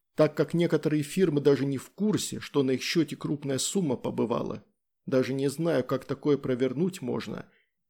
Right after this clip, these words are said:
Этот безопасник Никита Андреевич – человек очень умный, мы ему даже предлагали к нам перейти, но он отказался. Только вот у него воспитание и подготовка другая.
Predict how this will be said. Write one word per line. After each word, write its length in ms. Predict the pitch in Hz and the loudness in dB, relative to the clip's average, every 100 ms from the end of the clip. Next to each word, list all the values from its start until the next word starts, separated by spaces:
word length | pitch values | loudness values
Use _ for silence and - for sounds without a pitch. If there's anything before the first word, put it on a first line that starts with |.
| _ | _
Этот 300 | - 196 190 | 4 6 4
безопасник 800 | 151 160 160 - 180 170 165 143 | 0 2 2 4 2 2 -2 -4
Никита 400 | 156 147 170 156 | -6 -4 -2 0
Андреевич – 680 | 139 139 180 175 113 - - | 0 0 2 2 0 -4 -8
человек 440 | - 147 151 147 | 0 4 4 2
очень 280 | 143 - 151 | -2 -4 0
умный, 360 | 165 131 - - | 0 0 -4 -4
мы 140 | 120 | -2
ему 160 | 143 143 | 0 0
даже 280 | 143 143 135 | 2 2 0
предлагали 540 | 143 135 143 143 139 | -4 0 2 4 2
к 120 | 135 | 2
нам 220 | 156 156 117 | -2 -2 -2
перейти, 460 | 127 120 - - | -2 -4 -6 -4
но 120 | 123 135 | -2 0
он 100 | 135 | 0
отказался. 840 | 131 139 131 120 123 - - - _ _ _ _ | -2 -2 0 0 -2 -4 -8 -10 _ _ _ _
Только 280 | 147 147 156 | 2 4 4
вот 160 | 151 | 4
у 40 | 151 | 2
него 260 | 151 151 | 2 2
воспитание 680 | 139 135 - 147 175 175 139 | 2 0 -2 -2 2 2 2
и 60 | 131 | 0
подготовка 640 | 135 131 147 165 147 127 | -2 0 0 -2 -4 -4
другая. 560 | 120 127 113 - 64 | -2 0 0 -2 -2